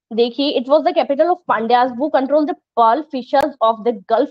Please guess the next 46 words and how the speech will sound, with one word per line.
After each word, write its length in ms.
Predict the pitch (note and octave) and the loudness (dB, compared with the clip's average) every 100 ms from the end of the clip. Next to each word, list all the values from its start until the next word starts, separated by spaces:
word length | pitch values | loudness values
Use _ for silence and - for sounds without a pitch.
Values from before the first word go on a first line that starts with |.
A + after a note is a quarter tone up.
| - | -4
of 280 | A3+ - A3+ | -6 -6 -10
Mannar। 460 | G#3 G3+ G#3 G3+ - | -10 -6 -4 -4 -4
Gulf 320 | F#3 A3 C#4 - | -2 0 0 0
of 100 | C#4+ B3+ | 0 0
Mannar 300 | A3 G#3+ A#3 | 0 2 2
एक 100 | B3 | 0
खंबात 400 | - A3 G#3 G#3+ | -4 0 2 0
की 100 | C4 | -4
खाड़ी 320 | B3+ A3 A#3 | -2 0 2
बोली 220 | B3+ G#3+ G3+ | 2 2 2
गई 160 | G3+ | 0
थी, 260 | G3+ C4+ D4+ _ _ | -2 -6 -8 _ _
जहाँ 240 | F#3 A3 A3+ | 0 2 2
पे 160 | C4 | 0
सबसे 500 | C4 A#3+ - - D#4 | -4 -4 -4 -2 0
ज्यादा 380 | B3 G#3+ G#3 G#3+ | 2 2 2 2
क्या 200 | G3+ A#3 | 0 -2
किया 240 | A3+ A#3 A3 | 0 0 2
गया, 260 | G#3+ G#3+ A3 | 4 4 2
जाता 300 | G#3 G#3+ G#3+ | 2 2 2
था, 300 | G#3+ B3 F#4+ _ _ A3+ | 0 0 -2 _ _ -4
जो, 280 | G#3 C4+ | 2 4
अ, 240 | C#4 A#3 A3 | 4 2 0
पर्ल 280 | - C#4 D#4 | 2 0 0
fishes 440 | D4 - C4+ B3+ | -6 -6 -4 -4
होती 340 | A3+ A3 B3 | -4 -6 -4
है 200 | B3 C#4 | -2 -2
उनका, 360 | D#4 A3+ A3 B3+ G4 - _ _ - | 0 -2 0 0 -2 -6 _ _ -4
अ, 260 | G#3+ G#3 G#3+ G3+ | 0 2 2 2
मतलब 360 | G#3 G#3+ B3 A3+ | -2 0 -2 0
ये 140 | B3 A#3+ - | -4 -4 -4
कह 160 | A3+ | -2
सकते 280 | A3+ B3 - | -4 -4 -4
हैं 100 | C4+ | -2
कि 100 | D4+ | -2
trade 400 | D#4 C4+ B3+ C#4 | 0 2 2 2
तो 100 | D#4 | 2
अपन 160 | D4 C#4+ | 2 0
उस 160 | C4+ | 0
time 140 | C4+ C4+ | -2 0
नहीं 180 | C#4 | 0
कह 120 | C#4+ G#3+ | 0 -2
सकते, 300 | G#3+ - D4 | -4 -2 0
पर 200 | D#4+ - - - | 0 -4 -12 -4
सबसे 400 | B3+ - F4 C4 | -4 -2 -4 2
ज्यादा 360 | A3 G#3+ A3 | 2 2 0